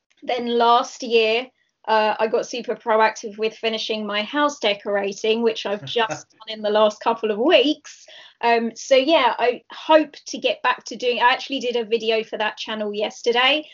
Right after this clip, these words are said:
Speaker 1: And I think the first thing that I said in the intro was, like, "I've just done so much filling my brain with s-,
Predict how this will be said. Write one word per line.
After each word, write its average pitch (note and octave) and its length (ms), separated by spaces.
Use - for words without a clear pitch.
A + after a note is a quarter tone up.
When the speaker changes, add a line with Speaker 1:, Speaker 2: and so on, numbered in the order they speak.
Speaker 1:
And A#3 100
I A3+ 80
think B3 280
the B3 100
first A#3+ 440
thing A#3+ 160
that A3 100
I A3 80
said A#3 260
in A#3+ 140
the G#3+ 180
intro A#3+ 520
was, A3 380
like, A3+ 260
"I've B3 160
just - 280
done B3+ 200
so C4+ 480
much - 260
filling A#3+ 300
my A#3 160
brain A#3 400
with A3 160
s-, - 200